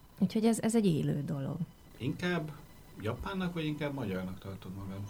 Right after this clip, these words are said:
Speaker 1: Ez egy nagyon jó kérdés. A standard válasz az erre az, hogy, hogy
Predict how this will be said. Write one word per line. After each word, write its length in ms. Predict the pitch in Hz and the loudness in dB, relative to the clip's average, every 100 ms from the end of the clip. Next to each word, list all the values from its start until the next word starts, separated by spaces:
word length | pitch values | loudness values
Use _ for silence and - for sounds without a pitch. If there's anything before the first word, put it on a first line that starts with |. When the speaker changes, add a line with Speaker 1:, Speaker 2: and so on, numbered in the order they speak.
| - - - | -12 -20 -4
Speaker 1:
Ez 180 | 214 151 | 0 2
egy 100 | 165 | 2
nagyon 300 | 175 170 160 | 0 0 0
jó 200 | 170 185 | -2 -4
kérdés. 600 | - 220 214 220 220 - - - - - - - - - 185 175 170 | 0 0 2 2 0 -4 -14 -20 -20 -20 -20 -20 -20 -2 2 2 2
A 80 | 180 | 0
standard 440 | - 208 214 160 | 8 10 10 8
válasz 360 | 156 165 160 - | 8 6 4 0
az 160 | 165 | 0
erre 280 | 143 135 143 | 0 0 -2
az, 240 | 139 151 - | -2 -2 -2
hogy, 320 | 143 139 - | -2 -2 -4
hogy 120 | 151 | -4